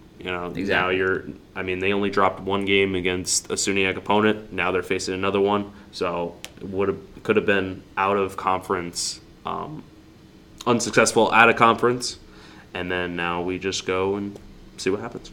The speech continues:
Speaker 2: Exactly. Um, but before we move on to the Diamond,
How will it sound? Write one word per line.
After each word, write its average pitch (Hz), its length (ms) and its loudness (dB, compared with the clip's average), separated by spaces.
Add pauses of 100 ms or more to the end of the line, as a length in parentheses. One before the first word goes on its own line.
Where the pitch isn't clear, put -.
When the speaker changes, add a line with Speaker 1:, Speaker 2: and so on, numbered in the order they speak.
(340)
Speaker 2:
Exactly. 98 460 -2 (920)
Um, 92 440 0 (840)
but - 380 0
before 147 360 8
we 127 240 8
move 127 240 4
on 120 380 4
to 135 400 4
the 127 120 2
Diamond, 127 600 4